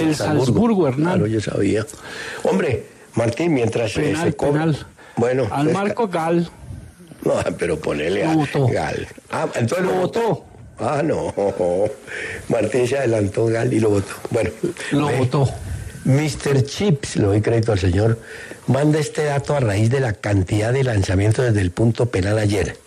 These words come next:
Speaker 2: Atención a este dato en Copa Libertadores que le envía. En Copa Libertadores, el partido que más lanzamientos desde el punto penal ha tenido es América de Cali, Newell's Old Boys en mil novecientos noventa y dos.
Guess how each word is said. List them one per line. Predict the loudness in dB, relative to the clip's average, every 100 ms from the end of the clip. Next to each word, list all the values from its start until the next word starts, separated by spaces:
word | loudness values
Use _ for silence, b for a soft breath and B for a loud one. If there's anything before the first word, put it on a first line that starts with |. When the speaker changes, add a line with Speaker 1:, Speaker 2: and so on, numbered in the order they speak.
| B B B B B -8
Speaker 2:
Atención | -4 0 0 2 0
a |
este | 0 0
dato | -2 0 2
en | 2
Copa | 0 2
Libertadores | 2 2 2 2 0 0
que | 0
le |
envía. | 2 4 2 -2 -6 -14 B B B B B -20 -18 -2
En | 2 2
Copa | 2 0 2
Libertadores, | 2 2 2 0 2 2 0 -4 -10
el | -4 -2
partido | -2 -2 -2 -2 0 0 0
que | 0
más | 2 2 2
lanzamientos | 2 0 0 0 2 2 2 2
desde | 2 2
el | 0
punto | 2 2 0 -2
penal | -2 0
ha | 0
tenido | 0 2 2 2
es | 2 0 -6 B B B B
América | -4 0 2 2 0 -2 0
de | -2
Cali, | -2 0 0 0 0
Newell's | 2 2 2 0
Old | 0 2
Boys | 2 0 -2 -8 B B B
en | -2 2
mil | 2 2
novecientos | 2 0 0 -2 0 0
noventa | 2 2 2 0 0 2
y | 2
dos. | 2 0 -8